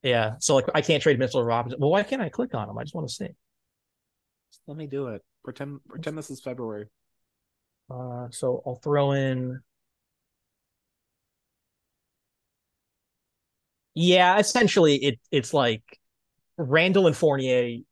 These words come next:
Speaker 1: money-wise for LaVine and Filler, and then picks would go. What?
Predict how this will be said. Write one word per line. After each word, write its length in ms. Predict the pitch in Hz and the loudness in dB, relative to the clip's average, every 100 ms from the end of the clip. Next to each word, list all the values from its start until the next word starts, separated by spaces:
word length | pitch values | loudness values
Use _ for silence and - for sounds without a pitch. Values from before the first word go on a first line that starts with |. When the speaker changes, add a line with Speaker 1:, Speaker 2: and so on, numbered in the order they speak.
| _ | _
Speaker 1:
money-wise 760 | 139 127 120 120 107 107 104 - | -6 -2 -2 -2 -2 -2 -4 -2
for 160 | 131 | 0
LaVine 420 | 117 110 113 110 | 2 0 0 -2
and 120 | 101 98 | -4 -6
Filler, 520 | - 98 92 92 - _ _ _ _ _ _ _ _ _ _ | -2 -2 -2 -10 -12 _ _ _ _ _ _ _ _ _ _
and 180 | 135 110 | -6 -2
then 500 | 104 101 98 95 101 _ _ _ _ _ | 0 0 -2 -6 -12 _ _ _ _ _
picks 280 | - 135 - | -6 -6 -6
would 160 | 98 - | -8 -6
go. 480 | 92 87 90 101 _ _ _ _ _ _ _ _ _ _ _ _ _ _ _ _ _ _ _ _ _ _ _ _ _ _ _ _ _ | -6 -6 -8 -12 _ _ _ _ _ _ _ _ _ _ _ _ _ _ _ _ _ _ _ _ _ _ _ _ _ _ _ _ _
What? 320 | 135 127 120 | -8 -6 -8